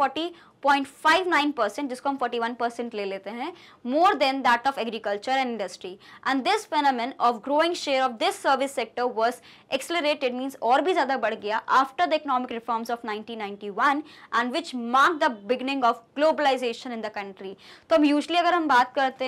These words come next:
हैं कि एग्रीकल्चर का initially बहुत ही ज़्यादा इन्वॉल्वमेंट हमने देखा है, लेकिन by नाइनटीन नाइंटी हम ये बोल सकते हैं सर्विस सेक्टर ने काफ़ी एक तरीके से इम्प्रूवमेंट दिखाया। और नाइनटीन नाइंटी वन के इकोनॉमिक रिफॉर्म्स के बाद तो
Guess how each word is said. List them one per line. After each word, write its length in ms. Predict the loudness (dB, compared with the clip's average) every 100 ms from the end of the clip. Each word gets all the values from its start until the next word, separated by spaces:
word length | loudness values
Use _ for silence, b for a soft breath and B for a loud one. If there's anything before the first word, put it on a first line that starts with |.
| -4
हैं 120 | -6
कि 120 | -6 -4
एग्रीकल्चर 540 | -2 -2 -2 -2 -2
का 120 | -2
initially 400 | -2 -2 -4 -4 -4
बहुत 340 | -2 2 2 2
ही 60 |
ज़्यादा 220 | 0 0 0
इन्वॉल्वमेंट 460 | 0 0 0 -4
हमने 180 | -6 -6 -8
देखा 240 | -6 -4
है, 200 | -2 -2 B B B
लेकिन 540 | 0 2 2 0 0 4
by 400 | 6 6 2 -2
नाइनटीन 440 | -2 -2 -4 -2
नाइंटी 320 | -2 -4 -2
हम 200 | -2 0
ये 80 | -2 -2
बोल 140 | -4
सकते 300 | -2 -6 -4
हैं 100 | -6
सर्विस 380 | 0 -2 0 -4
सेक्टर 280 | -4 -4 -4
ने 100 | -4 0
काफ़ी 300 | 0 0 -4
एक 100 | -4
तरीके 320 | -6 -6 -4
से 100 | -4
इम्प्रूवमेंट 480 | -4 -4 -4 -4 -6
दिखाया। 460 | -6 -4 -2 -2 B B
और 60 | -4
नाइनटीन 400 | 0 0 -2 -2
नाइंटी 260 | -2 0 0
वन 200 | 0 0
के 100 | -6
इकोनॉमिक 380 | -2 -2 -2
रिफॉर्म्स 340 | -4 0 -2 -2
के 100 | -2
बाद 200 | -2 0
तो 160 | -2